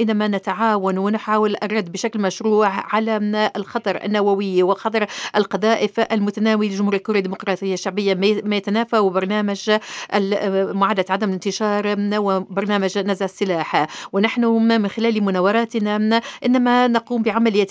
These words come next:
عدوانية غير، آم، آه، آه، أو روتينية غير عدوانية، آه، والغرض هو الرد عن المخاطر ال-، آه، النووية وخط-، آه، المخ-، والتهديدات بإطلاق القذائف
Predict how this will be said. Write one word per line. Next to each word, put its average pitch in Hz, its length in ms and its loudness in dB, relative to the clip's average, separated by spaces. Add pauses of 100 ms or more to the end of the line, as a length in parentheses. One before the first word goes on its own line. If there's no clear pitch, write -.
(160)
عدوانية 208 800 2
غير، 285 640 4 (320)
آم، 214 460 0 (1200)
آه، 240 40 2
آه، 190 760 0 (100)
أو 196 240 4
روتينية 226 500 4
غير 262 220 2
عدوانية، 180 680 2 (280)
آه، 208 160 4
والغرض 202 400 2
هو 214 180 2
الرد 220 300 0
عن 220 280 0
المخاطر 202 720 0 (380)
ال-، 214 280 2
آه، 202 720 0
النووية 202 720 2
وخط-، 214 600 0
آه، 202 440 -4
المخ-، 185 800 -4 (100)
والتهديدات 196 600 -2
بإطلاق 226 560 0 (540)
القذائف 208 840 0